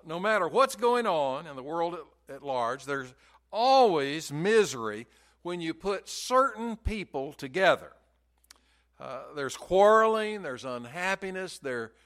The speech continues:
is bitterness when certain people get together. Now, let me ask you an honest question. Don't raise your hand. Is there anybody in your family that you just don't get along with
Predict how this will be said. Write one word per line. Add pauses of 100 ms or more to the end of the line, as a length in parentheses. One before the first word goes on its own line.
(200)
is
bitterness
when
certain
people
get
together. (800)
Now,
let
me
ask
you
an
honest
question.
Don't
raise
your
hand. (1800)
Is
there
anybody
in
your
family
that
you
just
don't
get
along
with